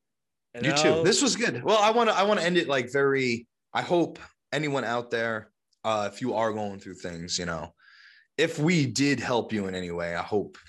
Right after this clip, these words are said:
Speaker 2: I hope it worked, you know. And there are thousands of other ways that could help you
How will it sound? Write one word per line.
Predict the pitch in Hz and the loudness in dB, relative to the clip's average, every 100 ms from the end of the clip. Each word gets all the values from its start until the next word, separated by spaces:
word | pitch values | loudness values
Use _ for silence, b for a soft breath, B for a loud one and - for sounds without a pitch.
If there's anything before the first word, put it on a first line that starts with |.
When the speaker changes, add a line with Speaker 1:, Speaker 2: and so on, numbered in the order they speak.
| _ _ _ _ | _ _ _ _
Speaker 2:
I | 110 107 | -2 0
hope | - 131 - | 0 0 0
it | - | -6
worked, | 82 80 95 - | -8 -10 -10 -10
you | 98 | -8
know. | 85 82 - B B | -6 -8 -14 B B
And | 131 | 0
there | 170 143 | 2 4
are | 151 147 | 4 4
thousands | - 139 127 131 127 127 120 | 2 2 4 4 2 0 2
of | 120 98 | 0 0
other | 107 110 113 | -2 2 2
ways | 104 104 120 120 113 - - _ | 0 -2 -4 -4 -4 -6 -8 _
that | 107 - | -6 -6
could | 107 | -4
help | 117 123 | -4 -4
you | 131 143 143 | -2 -2 -4